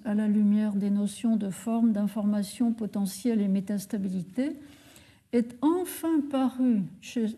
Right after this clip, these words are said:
Aubier en mille neuf cent quatre-vingt-neuf, année de la mort de Simondon. Non, c'est, ça a mis du temps. Ce livre-là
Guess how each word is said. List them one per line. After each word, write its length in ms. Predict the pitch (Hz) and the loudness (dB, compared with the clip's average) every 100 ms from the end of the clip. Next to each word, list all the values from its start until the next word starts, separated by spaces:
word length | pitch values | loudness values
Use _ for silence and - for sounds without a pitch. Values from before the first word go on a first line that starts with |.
| 233 | -2
Aubier 680 | 226 190 190 214 285 427 - - - _ _ _ _ _ _ _ _ - | 0 0 0 0 -2 -4 -14 -20 -20 _ _ _ _ _ _ _ _ 2
en 80 | 220 | 6
mille 140 | 269 | 8
neuf 140 | 269 | 8
cent 160 | - 262 | 4 2
quatre-vingt-neuf, 960 | 226 - 220 190 196 196 277 294 - - | 2 -2 -2 0 2 4 2 0 -8 -4
année 320 | 226 233 277 | 4 6 6
de 120 | 226 | 2
la 180 | 214 202 | 0 2
mort 460 | 202 320 359 190 180 | 4 4 2 -2 -2
de 100 | 208 | -4
Simondon. 640 | - 208 180 180 - - - _ _ _ _ _ _ _ _ _ _ _ _ _ _ | -4 -4 -4 -6 -8 -12 -18 _ _ _ _ _ _ _ _ _ _ _ _ _ _
Non, 160 | 247 214 | -8 -8
c'est, 280 | - 233 - | -8 -12 -12
ça 140 | - | -8
a 60 | 208 | -2
mis 140 | 196 202 | 2 4
du 180 | 262 | 2
temps. 240 | 269 240 - - - _ _ _ _ - 262 - - _ _ _ _ - - - - - _ _ _ | 0 -6 -8 -18 -20 _ _ _ _ -16 -14 -14 -18 _ _ _ _ -20 -20 -20 -20 -20 _ _ _
Ce 220 | - 294 | -2 2
livre-là 800 | 302 381 311 247 247 208 202 | 2 2 -2 2 4 4 0